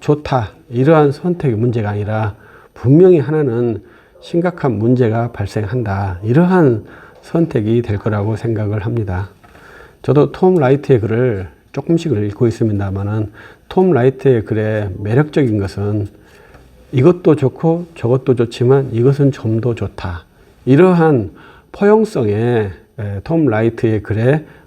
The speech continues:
매력이 있다고 저는 생각을 합니다. 그러나 진리의 가-, 관점에서는 이것도 좋고 저것도 좋고 이것이 좀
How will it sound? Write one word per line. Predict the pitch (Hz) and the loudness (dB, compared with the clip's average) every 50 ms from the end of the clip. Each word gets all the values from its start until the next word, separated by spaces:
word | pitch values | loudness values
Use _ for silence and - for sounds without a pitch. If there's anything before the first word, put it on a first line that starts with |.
| _ - | _ -8
매력이 | - 101 104 107 123 131 127 117 | -4 0 2 4 4 4 4 2
있다고 | 107 101 - 110 104 101 101 | -2 -4 -6 -6 -6 -6 -6
저는 | 101 101 98 101 | -6 -6 -6 -8
생각을 | - - 117 113 110 101 101 107 101 | -8 -6 -6 -6 -6 -6 -6 -6 -6
합니다. | 107 110 107 104 95 95 90 90 - - _ _ - - - - - | -6 -6 -6 -6 -4 -6 -8 -8 -12 -18 _ _ -20 -20 -20 -8 0
그러나 | - 143 165 180 180 147 - | 2 4 6 6 6 4 2
진리의 | - - 165 180 208 208 190 160 139 123 117 113 107 104 104 107 101 - _ _ _ _ _ _ _ _ _ - | 2 0 0 2 2 4 4 4 4 4 2 0 -2 -4 -6 -8 -12 -16 _ _ _ _ _ _ _ _ _ -8
가-, | - 131 - - - | -4 -4 -4 -4 -6
관점에서는 | - - - 113 107 - 147 131 120 110 104 - 110 113 117 117 113 113 - - - - - - - - | -8 -2 0 0 2 4 4 2 2 2 0 -2 -2 -2 -2 -2 -4 -4 -8 -18 -20 -20 -20 -20 -10 -2
이것도 | 120 127 151 165 160 - - 143 | 0 2 2 2 2 2 0 2
좋고 | 135 135 135 - 160 160 165 165 170 | 2 2 2 2 2 2 2 0 -4
저것도 | - 127 113 123 117 - 123 | -2 -2 -2 0 0 0 -2
좋고 | 113 113 110 - - - | -2 -2 -4 -4 -4 -2
이것이 | 120 127 139 165 160 - 165 | 0 2 2 2 2 0 0
좀 | - 165 156 160 156 160 - - - | 0 2 4 4 2 0 -2 -14 -20